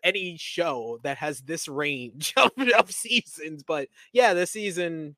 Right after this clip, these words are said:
yeah, James Rafferty, uh, Lafferty did not sign on for the full season, so we get a couple of him being kidnapped, and eventually Dan saves him to complete the, what, what was it?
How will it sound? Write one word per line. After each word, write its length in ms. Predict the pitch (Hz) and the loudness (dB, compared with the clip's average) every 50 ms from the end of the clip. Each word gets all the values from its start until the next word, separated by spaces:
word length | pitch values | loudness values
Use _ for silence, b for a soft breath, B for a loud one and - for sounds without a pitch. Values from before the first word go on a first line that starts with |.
| _ _ | _ _
yeah, 180 | 180 180 170 143 | -2 0 0 0
James 300 | 135 147 160 185 196 185 | -2 -2 -2 -2 0 2
Rafferty, 600 | 175 170 175 - 175 170 170 175 175 170 170 - _ _ _ _ _ _ _ _ _ _ | 2 2 2 0 -2 -2 0 0 0 -2 -4 -8 _ _ _ _ _ _ _ _ _ _
uh, 540 | - 139 139 139 131 135 131 131 131 131 127 123 | -6 -4 -2 -2 0 0 -2 -2 -2 -4 -4 -4
Lafferty 420 | 147 147 151 147 165 156 143 143 | -4 -4 -4 -4 -4 -6 -6 -4
did 220 | 131 143 160 160 | -2 -2 -4 -2
not 320 | 160 151 151 156 165 - - | -2 -2 -2 -2 -2 -4 -6
sign 320 | - 156 151 151 151 151 | -6 -4 -4 -4 -2 -2
on 220 | 151 147 151 147 - | -2 -2 -2 -4 -4
for 100 | 147 131 | -6 -6
the 80 | 131 | -8
full 220 | - - 135 123 - | -6 -6 -6 -6 -6
season, 480 | - 202 233 233 202 208 220 214 208 | -6 -4 -4 -2 2 4 2 2 4
so 120 | - 170 139 | 0 -2 -2
we 100 | 135 131 | 0 -2
get 140 | 135 131 120 | -2 -2 -4
a 40 | - | -4
couple 320 | - 151 135 - 139 127 | -6 -8 -6 -6 -6 -6
of 80 | 127 - | -6 -4
him 320 | 143 139 139 139 135 131 - b b b _ _ | -4 -4 -4 -4 -6 -8 -12 b b b _ _
being 260 | - 131 120 110 110 - | -6 -6 -6 -6 -10 -16
kidnapped, 840 | - - 233 269 247 254 247 254 254 254 247 214 - - - - - B B B B B B B B B B | 2 6 6 6 6 6 4 6 6 6 2 0 -2 -6 -8 -8 -8 B B B B B B B B B B
and 360 | 170 170 170 170 170 170 170 | 4 6 8 10 10 8 8
eventually 480 | 165 156 185 202 202 - 202 190 190 180 | 8 6 6 6 6 4 2 2 2 2
Dan 400 | 151 139 160 175 175 180 180 175 | 4 4 4 6 6 4 2 0
saves 460 | - - - 180 185 190 175 156 - | -2 -2 -2 0 2 2 0 0 -2
him 180 | 180 170 170 160 | -4 -4 -6 -6
to 140 | - 160 151 | -6 -8 -2
complete 680 | - 175 160 - - - 202 220 226 233 220 - - b b b b - | -2 -2 -2 -2 -6 -2 0 2 2 0 0 -4 -14 b b b b -16
the, 460 | 151 156 190 185 180 170 170 165 156 | -6 -2 0 0 0 0 0 0 -2
what, 260 | 139 143 151 143 143 - | -2 -2 -2 -4 -4 -6
what 260 | 165 165 175 175 165 | -2 2 2 2 2
was 240 | 151 131 117 107 120 | 0 -2 -4 -4 -10
it? 200 | 120 120 113 | -12 -12 -12